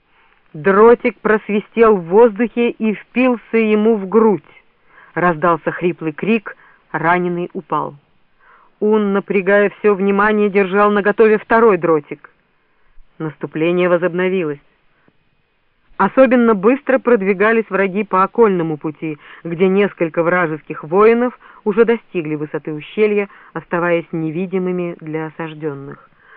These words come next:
Для того, чтобы начать атаку, им нужно было подняться ещё выше и взобраться на узкий карниз, откуда они могли по одному спрыгнуть в ущелье. Прямой путь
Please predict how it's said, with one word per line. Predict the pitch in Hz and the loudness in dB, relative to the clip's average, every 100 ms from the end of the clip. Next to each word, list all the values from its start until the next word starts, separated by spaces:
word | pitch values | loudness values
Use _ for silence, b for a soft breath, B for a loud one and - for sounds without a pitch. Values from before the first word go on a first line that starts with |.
| b b 165 | b b -2
Для | 190 | 0
того, | 226 226 269 | 4 2 2
чтобы | - 220 247 | 2 2 4
начать | 240 - 254 247 - | 2 0 -2 -2 -2
атаку, | 190 175 - 240 285 - 285 294 - | -4 -4 0 0 0 -4 -6 -6 -2
им | 220 214 | 0 2
нужно | 233 269 226 254 | 2 0 0 0
было | 240 240 | 2 2
подняться | 214 214 214 240 - 220 | 0 -2 0 -2 -2 -4
ещё | 214 - 240 233 | -4 -2 -2 0
выше | 269 285 - 156 143 B B B B _ | 2 0 -2 -10 -10 B B B B _
и | 165 160 | -6 -4
взобраться | 151 151 165 156 160 151 - | -4 -4 -2 0 0 -2 -4
на | 175 175 | -2 0
узкий | 185 - 208 | -2 -2 -6
карниз, | - 285 302 339 233 - | -2 0 2 2 2 -4
откуда | 165 151 180 165 170 | -14 -10 -6 -4 -4
они | 175 175 | -4 -4
могли | 165 165 | -4 -6
по | 165 156 | -4 -6
одному | 147 156 180 262 - | -6 -4 0 0 -2
спрыгнуть | - 247 196 185 196 | -8 -2 -2 -2 -6
в | 180 | -8
ущелье. | 175 - 214 165 147 139 _ _ _ _ _ b b b b _ - | -10 -6 -4 -4 -6 -10 _ _ _ _ _ b b b b _ -8
Прямой | 165 180 208 220 | -2 0 4 2
путь | 190 _ 214 | 0 _ -6